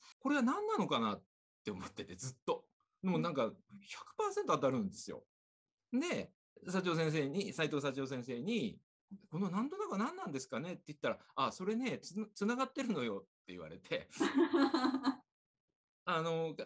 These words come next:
Speaker 1: 神様っていうか、この、あなたを守ってくださってる方が、ちゃんとそれを教えてくださってるのよって言われて、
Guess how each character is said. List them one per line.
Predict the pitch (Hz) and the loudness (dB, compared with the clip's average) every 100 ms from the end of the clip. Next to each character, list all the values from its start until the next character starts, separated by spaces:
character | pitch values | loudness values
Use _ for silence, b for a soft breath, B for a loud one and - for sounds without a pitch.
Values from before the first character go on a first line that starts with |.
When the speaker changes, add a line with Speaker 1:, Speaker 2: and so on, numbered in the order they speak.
| 190 | 0
Speaker 1:
神 | 240 | 2
様 | 202 151 135 | 4 2 0
っ | 104 | -2
て | 139 | -4
い | 123 | -4
う | 101 | -4
か、 | 110 | -6
こ | 123 | -2
の、 | 113 113 - _ | -2 -4 -10 _
あ | - 170 | -6 -4
な | 185 | 0
た | 151 | 2
を | 120 113 | 2 0
守 | 120 139 151 | 0 -2 -4
っ | |
て | 131 | -4
く | 117 | -2
だ | 110 | -2
さ | 120 | -2
っ | |
て | 98 | -4
る | 95 | -6
方 | 92 90 85 | -6 -6 -6
が、 | 87 - - _ - | -6 -12 -20 _ -12
ち | - | -4
ゃ | 175 | -2
ん | |
と | 123 | -2
そ | 135 | -2
れ | 117 | -2
を | |
教 | 104 165 | -2 -2
え | |
て | 190 | -2
く | 196 | 0
だ | 208 | 0
さ | 220 | 0
っ | 220 | -4
て | 151 | -4
る | 101 | -4
の | 85 | -4
よ | 71 | -10
っ | |
て | - - | -10 -6
言 | 90 | -4
わ | 87 | -4
れ | |
て、 | - 92 | -6 -10